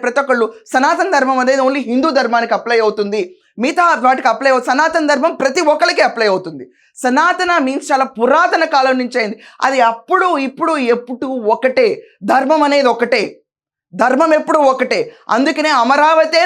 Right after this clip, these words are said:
రాజధాని అని చెప్పి ప్రామిస్ చేసి వెళ్ళిన చంద్రబాబు గారు, పదేళ్ల క్రితం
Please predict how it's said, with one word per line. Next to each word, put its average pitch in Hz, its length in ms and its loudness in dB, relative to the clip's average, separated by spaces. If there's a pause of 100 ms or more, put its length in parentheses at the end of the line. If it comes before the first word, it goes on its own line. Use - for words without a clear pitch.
రాజధాని 294 440 2
అని 277 160 -4
చెప్పి 240 280 -2 (320)
ప్రామిస్ 294 420 2 (100)
చేసి 262 300 2
వెళ్ళిన 233 220 0 (120)
చంద్రబాబు 247 480 0
గారు, 180 200 0 (560)
పదేళ్ల 294 340 4
క్రితం 330 320 0